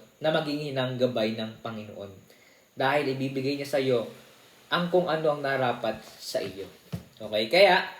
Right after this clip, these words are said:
lagi tayong mag-pray sa Panginoon. Hanapin na natin kung saan yung naturally, kung saan tayo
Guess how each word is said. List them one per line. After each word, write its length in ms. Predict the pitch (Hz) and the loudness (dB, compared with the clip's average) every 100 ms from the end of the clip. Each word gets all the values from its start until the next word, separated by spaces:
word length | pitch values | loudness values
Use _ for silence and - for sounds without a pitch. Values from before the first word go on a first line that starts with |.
| - - - | -20 -20 -6
lagi 240 | 127 127 135 | -2 0 2
tayong 240 | 135 135 | 2 2
mag-pray 320 | 135 127 127 | -2 -4 -4
sa 160 | 120 131 | -2 -4
Panginoon. 800 | - 117 113 92 101 - - - | -6 -8 -8 -8 -10 -12 -16 -6
Hanapin 320 | 143 160 160 | 0 0 2
na 160 | 156 151 | 0 0
natin 480 | 139 131 127 127 131 - - | 0 0 -2 -4 -10 -18 -10
kung 240 | 156 156 | -6 -6
saan 320 | 151 - 131 139 | -6 -4 -4 -4
yung 220 | 139 135 | -8 -6
naturally, 720 | 135 120 - 127 113 113 - - - - | -2 -2 -2 -4 -4 -6 -10 -16 -14 -8
kung 160 | 156 | -4
saan 320 | 160 151 147 | 0 0 2
tayo 240 | 147 139 | 2 4